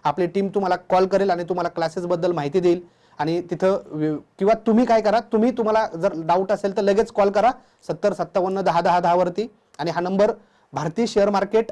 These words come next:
नावाने लगेच तुमच्या मोबाईलमध्ये सेव्ह करून ठेवा प्रत्येकाने. आ, लक्षामध्ये तुमचे काही प्रश्न असतील तर कमेंट बॉक्समध्ये विचारा मित्रांनो. तुम्हाला कुठल्या टॉपिकवरती नेक्स्ट ट्रेनिंग पाहिजे, की "सर, ह्या ह्या टॉपिकवरती नेक्स्ट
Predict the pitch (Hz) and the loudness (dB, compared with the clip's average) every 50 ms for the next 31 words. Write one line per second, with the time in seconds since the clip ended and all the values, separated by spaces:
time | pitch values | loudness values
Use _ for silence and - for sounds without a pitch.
0 | - - 160 165 170 185 202 214 185 175 175 196 220 214 - 226 202 190 - 185 | -6 -4 -2 -2 0 0 0 0 0 0 0 0 0 -2 -2 -4 -4 -2 -2 -2
1 | 185 180 180 196 196 190 190 196 196 202 - 214 214 220 196 202 190 196 175 160 | -2 0 0 0 0 0 0 -2 -2 0 2 2 2 2 2 2 0 0 0 -2
2 | 156 143 139 147 127 - - 120 113 113 120 143 147 165 190 190 - 208 190 190 | -2 -4 -4 -6 -8 -10 -10 -10 -10 -12 -10 -6 -4 -2 -2 -2 -4 -4 -2 -2
3 | 190 214 214 - _ _ _ _ _ _ _ _ _ _ 202 220 214 254 247 254 | -2 -2 -4 -8 _ _ _ _ _ _ _ _ _ _ -2 0 0 2 2 2
4 | 254 247 254 - 247 226 - - 254 233 220 - 254 247 240 240 - - 220 214 | 2 2 2 2 0 0 0 0 0 0 0 0 -2 -2 -2 -4 -2 0 0 0
5 | - - - _ - 202 220 226 226 214 214 214 - 220 220 208 220 196 202 - | 0 -4 -4 _ 0 2 2 2 4 2 2 2 0 0 0 2 2 2 2 2
6 | 226 208 214 214 208 196 214 214 208 208 220 220 - _ _ _ _ _ _ _ | 2 2 2 2 0 0 0 0 2 0 -2 -4 -6 _ _ _ _ _ _ _
7 | _ _ _ - 233 226 233 254 247 247 240 214 233 254 247 254 226 - 262 208 | _ _ _ 0 2 4 4 4 4 2 2 4 4 4 4 2 2 2 0 0
8 | 233 240 226 - 247 220 226 247 240 - - - - _ 233 220 226 233 226 220 | 2 2 2 2 0 2 2 2 0 -2 -8 -20 -6 _ 2 2 4 4 4 4
9 | 226 208 190 175 147 117 - - _ _ _ - 208 196 - 226 208 175 196 202 | 4 4 4 2 0 0 -4 -10 _ _ _ -4 -2 0 0 0 2 2 4 4
10 | 202 208 202 208 196 - 214 190 208 202 190 190 208 185 202 208 202 - - | 4 4 4 2 0 0 0 0 0 0 0 0 0 0 0 -2 -2 -6 -12